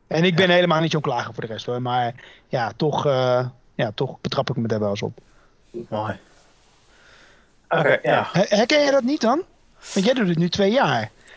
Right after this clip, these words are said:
Speaker 1: Jij bent ook al een beetje ervaren, hè? Want het is je derde, tweede, derde jaar?
Speaker 2: Ja, en ik deed er altijd bij, hè. Dus d-, dat is wel langer, maar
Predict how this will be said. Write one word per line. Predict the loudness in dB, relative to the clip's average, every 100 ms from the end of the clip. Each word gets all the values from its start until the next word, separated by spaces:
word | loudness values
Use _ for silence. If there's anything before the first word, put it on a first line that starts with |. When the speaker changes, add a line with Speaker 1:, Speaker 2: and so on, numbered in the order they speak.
| -2
Speaker 1:
Jij | 0
bent | 4
ook | 2 4
al | 2 2
een |
beetje | 0 0 -2
ervaren, | -2 -2 -2 0
hè? | 0
Want | -2
het | -4
is |
je | -2 0
derde, | 0 -2
tweede, | -2 -2 0
derde | 0 0
jaar? | 2 2 0 -6 _ _ _ _ _ 2
Speaker 2:
Ja, | 6 8 8 8 6
en | 2
ik | -4 -6 2
deed | 4 6
er |
altijd | 6 4 4
bij, | 6 6
hè. | 6 4
Dus | 2 -4
d-, | -6 -2
dat | -2
is | 0
wel | 0 2
langer, | 4 2 0
maar | 0 0 0 -2 -4